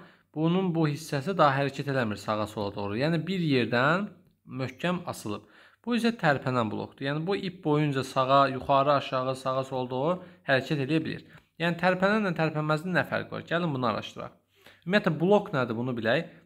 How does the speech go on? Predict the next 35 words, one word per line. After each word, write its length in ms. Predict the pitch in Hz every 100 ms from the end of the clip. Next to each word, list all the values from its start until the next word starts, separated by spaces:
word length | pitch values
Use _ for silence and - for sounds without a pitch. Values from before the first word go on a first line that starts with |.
| _ -
Çəmbəri 480 | 165 170 170 180
üzərində 400 | 196 160 135 127
nov 320 | 123 131 123 104
olan, 460 | 98 98 110 160
nov 240 | 147 180 156
nədir? 460 | 143 117 120 180 - - _ _ _ _ _ _ _ _
O 140 | 147 -
ip 240 | 180 165
sürüşməsin 720 | - 156 151 156 131 - 123
deyə, 300 | 113 113 98 - - _ 127
yəni 240 | 123 120
dairəvi, 480 | 127 127 127 127 131 131
məsəl 180 | 147
üçün, 280 | 135 151 147 - - _ _
e, 380 | 120 120 120 120 -
paltar 400 | 143 135 160 139
asılan 400 | - 139 135 131
iplər 320 | 131 - 131
olur 320 | 120 113 107
ki, 80 | 160 139
belə, 220 | 123 135 135 -
e, 200 | 131 117 110 107 107 107 107 107 107 107
rolik 340 | 139 120 -
deyirlər 400 | - 104 104 104
ona. 220 | 104 131 175 - - _
Azərbaycanca 540 | 131 131 131 156 147 139 135
ona 160 | 151
belə 200 | 147 131 127
bir 280 | 127 131 -
nov, 320 | 123 131 123 -
çəmbəri 400 | - 127 127 131
üzərində 300 | 131 123 123
nov 140 | 120
olan 180 | 117 131
bir 140 | 131